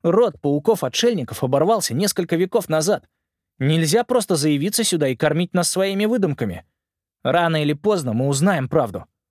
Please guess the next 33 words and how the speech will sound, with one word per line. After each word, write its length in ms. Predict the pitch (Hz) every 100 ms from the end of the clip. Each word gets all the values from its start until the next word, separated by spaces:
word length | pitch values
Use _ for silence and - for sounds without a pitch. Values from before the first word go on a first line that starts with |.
| _ _ _
Саймон 380 | - 113 98 98
сглотнул. 580 | 107 123 123 104 82 - _ _ _ _ _ _ _
«По-твоему, 560 | 127 - 139 151 143 135
куратор 460 | 151 160 156 135
бы 180 | 113 123
соврал 400 | - 123 160 240
о 40 |
таком? 400 | 220 147 110 92 - _ _ _ _ -
А 100 | 135
королева 440 | 165 165 165 139
Черная 360 | 131 156 139 127
Вдова?» 400 | 123 123 135 170 _ _ _ _ _ _ 107
Дэв 260 | 98 127
фыркнул. 580 | - - 104 - 69 - _ _ _ _ _ _ -
«Зачем 480 | 120 165 - 269
ей 160 | 285 285
вообще 400 | 294 294 - 330
держать 340 | 170 143 202
при 120 | - 131
себе 260 | 160 185
паука-отшельника? 1000 | 143 143 135 170 - 208 170 123 - - _ _ _ _
Все 380 | - - - 247
знают, 380 | 185 233 254 180
что 180 | - 143
на 80 | 151
нее 300 | 175 202 151
охотятся, 560 | - - 135 - 104
а 60 | 104
пауки-отшельники — 880 | 175 180 196 170 - 233 214 143 131
главные 460 | 135 196 190 180 175
враги 360 | 190 196 233
черных 400 | - 202 165 135
вдов». 380 | 131 180 127